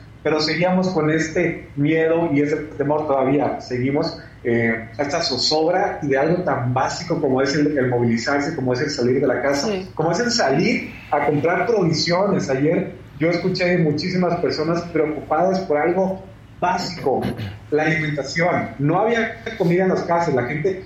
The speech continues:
Speaker 1: no tenía, eh, digamos, nadie está preparado para algo,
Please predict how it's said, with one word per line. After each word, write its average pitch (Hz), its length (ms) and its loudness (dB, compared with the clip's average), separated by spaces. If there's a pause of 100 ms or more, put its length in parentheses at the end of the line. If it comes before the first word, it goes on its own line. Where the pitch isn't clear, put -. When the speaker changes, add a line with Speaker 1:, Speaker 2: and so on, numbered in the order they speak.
(180)
Speaker 1:
no 180 240 0
tenía, 185 640 2
eh, 123 340 4
digamos, 170 460 0
nadie 156 260 0
está 160 240 -2
preparado 147 420 0
para 123 220 2
algo, 139 300 0